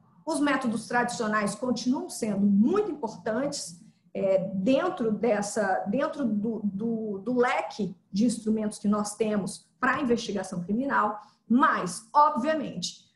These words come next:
a, a realidade de hoje demanda que a gente passe a discutir, é, passe a falar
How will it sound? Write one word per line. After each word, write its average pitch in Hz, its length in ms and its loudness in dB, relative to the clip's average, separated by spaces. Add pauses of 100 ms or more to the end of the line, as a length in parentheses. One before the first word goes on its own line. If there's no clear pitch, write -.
(100)
a, 185 760 0 (1500)
a 220 60 0
realidade 233 840 4
de 202 100 0
hoje 202 640 2 (880)
demanda 285 960 0 (180)
que 302 220 -4
a 294 120 2
gente 226 640 -2 (180)
passe 247 460 0
a 220 100 0
discutir, 233 800 -4 (240)
é, 185 200 0
passe 240 420 -2
a 285 60 -4
falar 208 680 -2